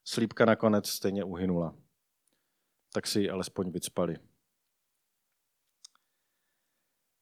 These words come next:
I my si můžeme být jistí, že naše životy neskončí happy endem.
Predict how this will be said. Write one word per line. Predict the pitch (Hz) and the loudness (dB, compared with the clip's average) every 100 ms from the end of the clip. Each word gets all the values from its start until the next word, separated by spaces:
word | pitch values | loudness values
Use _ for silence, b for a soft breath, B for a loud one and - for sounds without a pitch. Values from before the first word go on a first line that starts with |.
| _ | _
I | 135 | 10
my | 147 | 10
si | - | 12
můžeme | 180 160 165 156 | 10 12 10 10
být | 156 | 8
jistí, | 143 - - 147 147 151 - | 4 2 2 4 6 4 2
že | 117 127 | 4 6
naše | 127 - | 6 6
životy | 117 131 135 143 | 4 4 6 6
neskončí | 127 - 135 123 139 | 4 4 2 4 0
happy | 123 - 127 | -2 0 0
endem. | 104 92 87 78 | 0 0 -2 -4